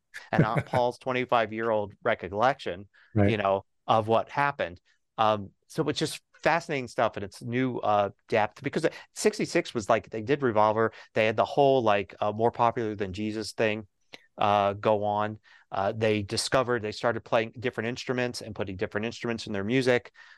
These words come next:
Speaker 1: Uh, they were, you know, Revolver had things like Eleanor Rigby and all that,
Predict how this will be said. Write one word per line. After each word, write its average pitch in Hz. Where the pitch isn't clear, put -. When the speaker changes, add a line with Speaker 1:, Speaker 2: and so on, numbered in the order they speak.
Speaker 1:
Uh, 95
they 92
were, 104
you -
know, 82
Revolver 110
had 101
things 104
like 90
Eleanor 101
Rigby 104
and 101
all 98
that, 98